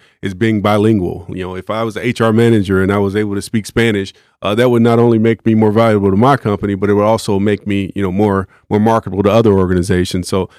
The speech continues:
that's, you know, something that, you know, can really translate over into being able to, to, to be more valuable in a position, not necessarily going to go get a, you know, a master's degree in, in human resources at this point.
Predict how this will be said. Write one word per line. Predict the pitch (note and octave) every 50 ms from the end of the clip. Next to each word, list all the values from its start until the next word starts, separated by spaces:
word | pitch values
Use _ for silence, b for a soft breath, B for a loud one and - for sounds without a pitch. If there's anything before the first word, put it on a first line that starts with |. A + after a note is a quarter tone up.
| b b b
that's, | - B2 C#3 B2 - - -
you | G2+ A2 G2 F#2
know, | F#2+
something | G2 - - C3+ B2+ - - A2+ G#2+
that, | G2+ F#2+ F#2 -
you | - G#2 G2+ F#2+
know, | F#2+ G#2
can | - - G2+ G2+
really | A2+ C3 C3 A#2+
translate | G#2 - - A#2+ A#2 A2 G2+ G#2 G#2+ G#2+ G#2+
over | A2 A2+ G2+ G2+ G2
into | G2 G2+ G2+ - - G2+ F#2+ F#2
being | G2 G#2 G2+ G2+
able | G2+ G2+ G#2 F#2+ F#2+ F#2+
to, | F#2 - - F#2+ F#2 G2 F#2
to, | F2+ - - G2
to | F#2 - - G2+
be | F2+ F#2+ A#2 A#2
more | G#2+ G#2 G2 F#2+
valuable | F2+ G2+ G2 G2 G2 G2+ F#2+ F2 F#2 F2+ -
in | - A2 G#2+ G2+
a | F#2
position, | - - F#2 F#2+ G2 F2+ - F#2+
not | G2 G2+ G2+
necessarily | F#2+ G2+ G2+ - G2 F#2+ - - G2 F#2 F#2+ F#2+
going | F#2 G2 G#2 G#2 G2+ G2 F#2
to | F2+ - G2
go | F#2 G2 G2
get | F2+ F#2+ F2+
a, | F2+ F2 -
you | - G2
know, | G2+ F#2
a | F2+
master's | F#2 G2+ G#2+ A2 F#2+ - G#2 F#2+ F#2
degree | F2 F#2 F2 F2+ F#2 F#2 F2+
in, | F2+ F2+
in | - F#2+ F#2+
human | - - G#2+ G2 F#2
resources | F#2 G2 G2 - - F#2 F2+ - - F#2 G2
at | - -
this | - - -
point. | - F#2+ F2 - -